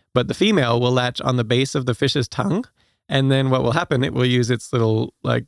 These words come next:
suckers or claws or whatever to suck the blood for the tongue. Basically takes the tongue's blood supply away, and it's just making sure the tongue's not getting any blood supply. The tongue will eventually die and just detach, uh, from the fish.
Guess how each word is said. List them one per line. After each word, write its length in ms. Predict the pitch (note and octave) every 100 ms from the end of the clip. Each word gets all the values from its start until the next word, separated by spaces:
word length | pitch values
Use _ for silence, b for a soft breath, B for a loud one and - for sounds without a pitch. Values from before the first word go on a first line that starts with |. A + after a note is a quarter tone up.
| _ _ _
suckers 480 | - B2 - A#2 A2
or 80 | A2+
claws 340 | - A#2+ A#2
or 60 | A#2+
whatever 340 | A2+ A2+ B2
to 420 | C3+ C3 A#2+ A2+ A2+ -
suck 380 | - C3+ _ -
the 80 |
blood 420 | C3 D3 C3 B2 C3 _
for 140 | B2+
the 100 | B2
tongue. 240 | D3 B2+
Basically 340 | B2 C#3+ C#3+ C3+
takes 280 | C#3 B2 -
the 80 |
tongue's 320 | A#2+ B2 A#2+ A2+
blood 200 | A#2 G#2+
supply 300 | A#2 A2 A2
away, 320 | A#2+ A#2+ B2+ b b b
and 80 | A#2
it's 120 | A2
just 240 | A#2 G#2 A#2
making 300 | A#2+ G#2+ G#2+
sure 140 | A#2
the 80 | A2
tongue's 260 | A2+ A2
not 100 | A2+
getting 240 | A#2+ A2 A#2
any 120 | A2+
blood 260 | A#2+ D#3+ C#3+
supply. 400 | D#3 D#3 D3+ C#3+ b b -
The 80 |
tongue 280 | A#2 C3 B2
will 100 | A2+
eventually 400 | A#2+ E3 E3 D#3+
die 360 | C3+ C3 B2+ B2+
and 280 | - A#2 A2+
just 320 | A2+ - A#2+
detach, 600 | A2+ - B2+ F#3+ - - _ _ _ -
uh, 200 | C3+ C#3+
from 340 | - C#3+ D3 D3+
the 100 | D3
fish. 400 | E3 G3 -